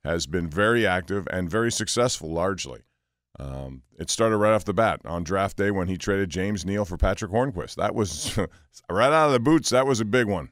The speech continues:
you know? I mean, he gets the job, goes to the draft, Neal's gone, Hornqvist comes in. Different style of players, both very successful. Uh, along the way, some other ones.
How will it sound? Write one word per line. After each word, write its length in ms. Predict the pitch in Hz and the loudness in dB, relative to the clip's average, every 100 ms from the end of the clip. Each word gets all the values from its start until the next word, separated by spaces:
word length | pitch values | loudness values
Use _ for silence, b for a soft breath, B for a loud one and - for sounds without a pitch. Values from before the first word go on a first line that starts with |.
| - | -6
you 80 | 85 | -2
know? 240 | 101 120 | 0 0
I 140 | 90 95 | 0 -2
mean, 140 | 95 | 0
he 100 | 110 | 0
gets 220 | 113 - | -2 -2
the 100 | 110 | -6
job, 360 | 101 117 123 117 | 2 4 4 2
goes 220 | 110 113 | 2 2
to 60 | 101 | 0
the 60 | |
draft, 420 | 90 113 120 117 - | 0 2 2 2 0
Neal's 380 | 101 117 113 | 0 2 0
gone, 300 | - 110 113 | 2 2 2
Hornqvist 420 | 107 110 113 107 - | 2 0 2 -2 0
comes 240 | 104 90 | -2 0
in. 220 | 92 71 b b b | -2 -2 b b b
Different 280 | 110 113 123 | 0 2 2
style 300 | - 113 113 | 4 4 4
of 80 | 113 | 2
players, 360 | 107 107 110 82 | 4 4 4 2
both 280 | 104 107 | 2 2
very 200 | 82 107 | 2 0
successful. 640 | 98 95 - 85 - - - _ _ _ _ _ _ | 0 -4 -2 -4 -4 -12 -20 _ _ _ _ _ _
Uh, 140 | 78 76 | -4 0
along 320 | 101 107 123 | 2 4 4
the 60 | 117 | 4
way, 180 | 117 117 | 4 2
some 180 | 110 110 | 2 2
other 200 | 110 92 | 2 2
ones. 380 | 69 57 - | -2 -8 -16